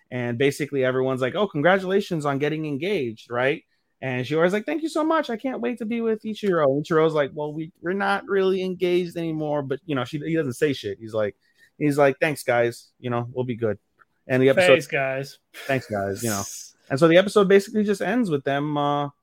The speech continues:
Speaker 1: you know, having a cute little cookout and everybody's happy and being together as they look in the night sky. And, uh, yeah, so we'll see, uh, what happens. If,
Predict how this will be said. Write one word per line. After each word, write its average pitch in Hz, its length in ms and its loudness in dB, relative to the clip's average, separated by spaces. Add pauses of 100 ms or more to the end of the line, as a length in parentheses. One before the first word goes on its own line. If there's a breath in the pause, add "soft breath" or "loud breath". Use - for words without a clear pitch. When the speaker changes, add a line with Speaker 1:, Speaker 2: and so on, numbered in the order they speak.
Speaker 1:
you 131 100 -8
know, 151 240 -6 (500)
having 131 300 -4
a 131 260 -2
cute - 160 -10
little 139 140 -2
cookout 165 400 0
and 117 240 -2
everybody's 127 420 0
happy 143 360 0
and 131 80 0
being 127 140 0
together 127 340 2
as 120 80 2
they 113 80 0
look 120 160 -4
in 120 80 -2
the 117 60 -2
night 120 180 -2
sky. 147 360 2 (600)
And, 143 480 -2
uh, 143 340 6
yeah, 202 260 2 (220)
so - 160 -2
we'll 165 120 2
see, 220 260 2
uh, 202 220 6
what 175 200 2
happens. 190 420 0
If, 156 120 -12